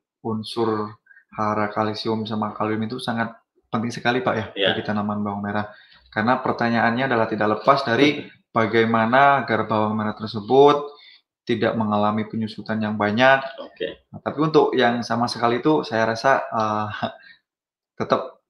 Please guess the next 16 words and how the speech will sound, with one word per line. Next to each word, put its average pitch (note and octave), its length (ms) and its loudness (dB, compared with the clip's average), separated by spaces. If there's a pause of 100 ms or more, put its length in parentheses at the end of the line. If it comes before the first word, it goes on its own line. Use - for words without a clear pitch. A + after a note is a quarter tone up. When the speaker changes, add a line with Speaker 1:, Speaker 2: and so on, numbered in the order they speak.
Speaker 1:
tetap - 240 -10
ada A#2 240 2
ya, B2 140 2
tidak G#2+ 240 -2
bisa A2 180 -2
mungkin A2 240 -4
sama G#2+ 240 -6
sekali. G#2 320 -6
Tapi D3+ 240 2
untuk E3 460 2 (260)
menekan C3+ 480 4
atau C3 240 2
meminimalisir C3 760 2 (420)
yang A2 160 -2
namanya A2+ 320 0
tingkat B2 400 4